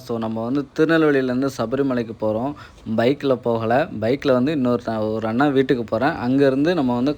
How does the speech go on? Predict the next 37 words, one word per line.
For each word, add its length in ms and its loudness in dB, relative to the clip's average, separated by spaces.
கார்ல 280 4
போக 200 2
போறோம். 280 0
So, 160 10
இப்போ 140 6
வந்து 200 8
நான் 140 10
வந்து 220 6
தச்சநல்லூர்ல 680 2
வந்து 200 0
கிளம்புறேன். 440 0
So, 140 4
நேரா 320 8
அவங்க 220 6
வீட்டுக்கு 320 2
போயிட்டு, 260 4
அங்கேருந்து 500 6
நம்ம 160 2
வந்து 260 2
கார்ல 320 8
போக 300 4
போறோம். 220 6
ஒரு 260 6
நாலு 200 6
பேர் 300 0
போக 140 0
போறோம். 260 0
So, 100 -4
இந்த 160 8
வீடியோ 360 8
எப்படி 180 6
இருக்குன்னு 400 0
பாருங்க. 280 2
So, 280 8
இது 100 6
வந்து 240 8
கொஞ்சம் 480 6